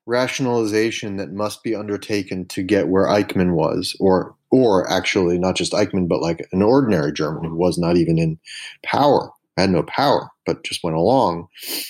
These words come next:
than it is to go along as we do just by getting up in the morning.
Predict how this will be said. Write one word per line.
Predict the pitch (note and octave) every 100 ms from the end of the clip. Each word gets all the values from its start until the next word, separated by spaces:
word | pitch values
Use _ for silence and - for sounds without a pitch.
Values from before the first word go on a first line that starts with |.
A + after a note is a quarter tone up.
| - - -
than | B2
it | B2 A2+
is | B2+ A#2+ G#2+ - - _ _ _ _ _ _ _ _ _ _ _ _ _ _ _ _ -
to | - C3+
go | C#3 C#3+
along | C#3 B2+ A2+ A2+ A2+ A2 G#2+ - - - - _ _ _ _ -
as | G#2+ G#2
we | A#2 G3
do | C#3+ F#2+ D#2 E2+ F2 _ _ -
just | C3 B2 -
by | A2
getting | G2+ G#2+ F#2+ G2
up | F#2 - -
in | F#2+
the | F2
morning. | F#2+ C3+ C#3 F2+ F2+